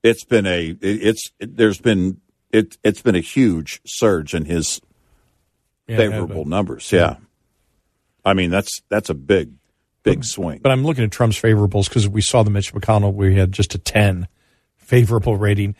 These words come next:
Speaker 1: Mm-hmm.
Speaker 2: And even, you know, Trump, thirty-two, thirty-nine, thirty-two, forty-five, thirty-eight, thirty-eight, forty-two. You know how bad you have to be to have a ten? That means everybody.
Speaker 1: No, seriously. That's
Speaker 2: Everybody is turned
Speaker 1: Yeah.
Speaker 2: against you.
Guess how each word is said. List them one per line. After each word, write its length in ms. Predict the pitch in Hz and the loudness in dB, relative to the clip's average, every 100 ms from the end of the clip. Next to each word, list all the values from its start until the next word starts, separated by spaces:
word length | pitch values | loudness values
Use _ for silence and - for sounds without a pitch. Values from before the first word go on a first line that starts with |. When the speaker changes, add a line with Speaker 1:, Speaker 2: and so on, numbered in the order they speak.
| _ | _
Speaker 1:
Mm-hmm. 220 | 78 76 | -10 2
Speaker 2:
And 80 | 120 | 4
even, 240 | 127 110 - | 6 4 2
you 80 | 127 | 0
know, 80 | 98 | 0
Trump, 360 | - 110 85 | -2 -4 -4
thirty-two, 420 | - 151 123 - 110 | 0 0 0 0 0
thirty-nine, 460 | 139 127 110 95 92 | 2 2 2 0 0
thirty-two, 420 | 143 120 101 104 | 2 0 -2 -4
forty-five, 600 | - - 120 - 101 90 | 0 2 2 2 0 0
thirty-eight, 480 | 147 131 113 98 92 | 0 2 2 0 2
thirty-eight, 420 | 135 120 104 95 | 2 4 2 0
forty-two. 680 | - 127 104 - 120 101 - _ _ _ | 2 2 2 0 0 0 -4 _ _ _
You 80 | 131 | 0
know 100 | 160 | 0
how 100 | 156 | 0
bad 380 | 110 113 123 120 | 0 0 0 0
you 80 | |
have 160 | 117 123 | -2 -2
to 80 | 107 | -6
be 180 | 98 113 | -4 -2
to 160 | 107 - | -2 -2
have 120 | 113 | -8
a 60 | |
ten? 480 | 92 - 101 107 127 123 _ _ _ _ _ _ _ _ | -10 -10 -2 0 0 -4 _ _ _ _ _ _ _ _
That 140 | - - | 0 0
means 300 | - - - _ | 0 -8 -14 _
everybody. 640 | - 233 - - 117 - 113 | -2 -2 -10 -10 -12 -8 -2
Speaker 1:
No, 180 | 196 | -2
seriously. 580 | 160 - 147 247 - - | -2 -4 -4 -4 -4 2
That's 120 | 214 | 2
Speaker 2:
Everybody 420 | 247 175 196 - 240 | 2 0 0 0 -2
is 160 | - | -6
turned 300 | - 160 - | -6 -6 -6
Speaker 1:
Yeah. 60 | - | -4
Speaker 2:
against 440 | 117 208 160 - | 2 2 2 -6
you. 300 | 123 110 107 | -6 -6 -6